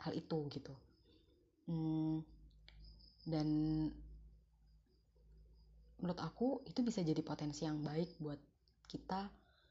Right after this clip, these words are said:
belajar setiap waktu gitu. Menurut aku hakikatnya manusia tuh ya, ya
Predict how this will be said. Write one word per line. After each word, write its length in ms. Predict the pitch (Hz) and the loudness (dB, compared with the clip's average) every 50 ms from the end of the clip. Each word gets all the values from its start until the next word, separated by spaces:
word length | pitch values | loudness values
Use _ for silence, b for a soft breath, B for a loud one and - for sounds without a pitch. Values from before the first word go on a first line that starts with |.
| b b b _ _ _ _ _ _ _ _ _ - _ _ _ _ _ _ _ _ _ _ | b b b _ _ _ _ _ _ _ _ _ -20 _ _ _ _ _ _ _ _ _ _
belajar 480 | - 165 165 160 156 151 143 160 160 160 | 0 4 4 4 4 4 4 4 2 2
setiap 240 | 160 - 170 156 - | 2 -2 -4 -2 0
waktu 560 | 156 156 151 - - - 165 156 147 143 143 | -2 -2 -2 -4 -2 -2 -2 0 0 -4 -6
gitu. 80 | - 139 131 - - - | -6 -6 -8 -8 -6 -2
Menurut 240 | 170 165 170 165 - | -2 0 0 -2 -4
aku 320 | - 160 - - 247 262 254 - - - - - - - - - | -6 -8 -2 0 0 0 0 -2 -10 -18 -20 -20 -20 -20 -16 -12
hakikatnya 480 | 139 143 - 165 - 165 160 - 165 160 | -12 -10 -10 -6 -6 -6 -4 -2 0 0
manusia 560 | 165 160 156 160 160 156 - - 160 160 160 | 0 2 2 0 -2 -2 -2 -2 -2 -2 -2
tuh 160 | - 269 285 | 0 2 2
ya, 160 | 247 165 131 131 - - - - - _ - - - _ - - - - _ - - - _ _ - - - | 2 2 0 -6 -10 -16 -20 -20 -20 _ -20 -20 -20 _ -20 -20 -20 -20 _ -20 -20 -20 _ _ -20 -16 -4
ya 480 | - 165 156 151 139 139 139 131 - - | 0 0 0 0 0 -2 -6 -6 -8 -10